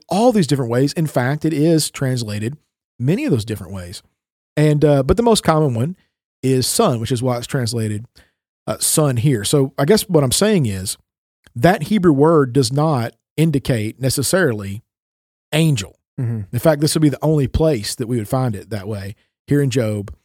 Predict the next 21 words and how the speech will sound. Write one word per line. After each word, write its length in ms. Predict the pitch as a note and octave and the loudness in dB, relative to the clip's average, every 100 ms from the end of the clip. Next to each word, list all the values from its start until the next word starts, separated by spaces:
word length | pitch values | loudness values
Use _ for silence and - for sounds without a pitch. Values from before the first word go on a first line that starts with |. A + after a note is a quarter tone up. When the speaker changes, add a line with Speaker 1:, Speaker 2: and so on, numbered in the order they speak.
| _ _ _ - | _ _ _ -6
Speaker 1:
and 160 | A2+ | -4
then 240 | A#2 A2+ G#2 | -2 -2 -4
again 320 | G#2+ B2 A2+ | -4 -2 0
there 180 | A2+ A2 | -2 -2
in 220 | G2 G2 | -6 -2
Genesis. 440 | C3+ C3 - F#2+ | 0 0 -4 -6
So 200 | - G#2+ - - _ _ _ | -6 -6 -8 -20 _ _ _
it, 160 | - - | -12 -12
it, 180 | - C#3+ _ _ - | -14 -16 _ _ 0
to 80 | |
me, 140 | D#3 G3+ | 4 6
there's 140 | D#3+ | 4
some 100 | B2+ | 2
holes 320 | G#2+ D#3 D3 | 0 2 2
in 60 | C3+ | 0
that 120 | A#2 | -4
argument 380 | A#2 C3+ D3+ D3+ | -2 -2 -2 -2
that 80 | A2 | -4
this 160 | B2+ | -4
is 100 | A2 | -2
angels. 460 | A2+ C#3 D#3+ D#3 - | -4 -2 -2 -4 -8